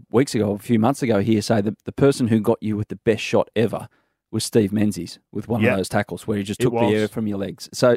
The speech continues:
Speaker 1: a-, air from your lungs. I, I just wonder where that has gone. Why had, it has gone? 'Cause too
Speaker 2: Well,
Speaker 1: many
Speaker 2: because
Speaker 1: people are
Speaker 2: it, it,
Speaker 1: trying
Speaker 2: it,
Speaker 1: it and getting
Speaker 2: I,
Speaker 1: knocked
Speaker 2: I think,
Speaker 1: out.
Speaker 2: I think people,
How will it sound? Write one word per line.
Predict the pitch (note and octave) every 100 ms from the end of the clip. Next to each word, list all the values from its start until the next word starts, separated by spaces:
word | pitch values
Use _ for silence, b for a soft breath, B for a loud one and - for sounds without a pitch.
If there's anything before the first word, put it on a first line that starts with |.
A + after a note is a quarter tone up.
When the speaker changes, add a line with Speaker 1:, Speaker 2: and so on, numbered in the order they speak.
| -
Speaker 1:
a-, | A#2 A2
air | A#2+
from | A#2 A2+
your | G2
lungs. | A2 G#2+ G#2 b b b b b _ _ -
I, | B2 -
I | B2
just | C3+ -
wonder | A#2+ C3+ A#2
where | G#2 A#2
that | A2+ A2
has | A2 G2
gone. | G#2 A2 G2 - _
Why | G#2 G#2+ A#2
had, | A#2+ A#2+ - _
it | - A2
has | G2+
gone? | F#2+ G2+
'Cause | G2 A2 -
too | C3+
Speaker 2:
Well, |
Speaker 1:
many | B2
Speaker 2:
because | B2 B2+ B2
Speaker 1:
people |
are | A#2
Speaker 2:
it, | -
it, |
Speaker 1:
trying | C3 B2 A#2+
Speaker 2:
it, |
Speaker 1:
it | A#2+
and | A2
getting | A2 A2
Speaker 2:
I, |
Speaker 1:
knocked | A2 -
Speaker 2:
I |
think, | A#2
Speaker 1:
out. | D#3 - -
Speaker 2:
I |
think | A2 C#3 A2
people, | B2+ A#2 A#2+ A2+